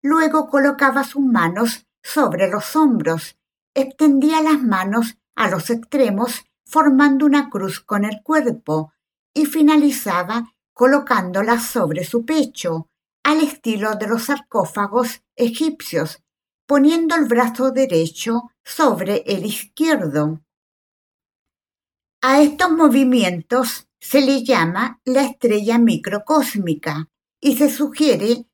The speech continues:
que también la realicemos antes de hacer el ejercicio para salir en astral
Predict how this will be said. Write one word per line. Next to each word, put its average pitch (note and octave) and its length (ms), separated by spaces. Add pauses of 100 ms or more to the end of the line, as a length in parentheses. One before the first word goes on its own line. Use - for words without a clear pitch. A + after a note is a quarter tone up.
(140)
que B3+ 140
también B3 500
la D#4+ 100
realicemos B3+ 960 (220)
antes C4 400
de C#4+ 80
hacer F#3+ 500
el G#3+ 160
ejercicio A#3 880
para F#3+ 260
salir G3+ 460
en F#3 140
astral G3+ 600